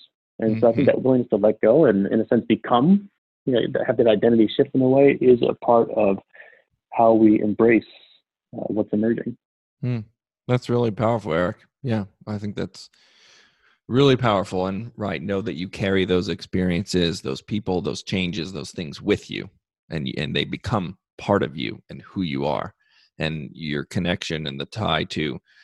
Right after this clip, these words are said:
Speaker 2: the business side, I think, is very on point as well. You know, there's a Pablo Picasso quote that I won't get entirely correct, but it's to the effect of, you know, there is no creation without destruction,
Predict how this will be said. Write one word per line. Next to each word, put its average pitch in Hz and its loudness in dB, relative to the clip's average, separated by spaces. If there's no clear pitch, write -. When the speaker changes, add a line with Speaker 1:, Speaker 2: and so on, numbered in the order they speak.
Speaker 2:
the - -10
business 90 -4
side, 73 0
I 69 -4
think, 73 -8
is 69 -8
very 80 0
on 69 -4
point 65 -10
as - -10
well. 87 4
You 71 -4
know, 64 -6
there's 69 -4
a 57 -2
Pablo 78 0
Picasso - -4
quote - -2
that 87 0
I 87 2
won't 87 0
get 80 0
entirely 78 -4
correct, 98 0
but 69 0
it's 67 -2
to - -2
the 78 0
effect - -2
of, 69 -2
you 80 -6
know, 71 -4
there 107 2
is 104 2
no 98 2
creation 90 0
without 78 -2
destruction, - -2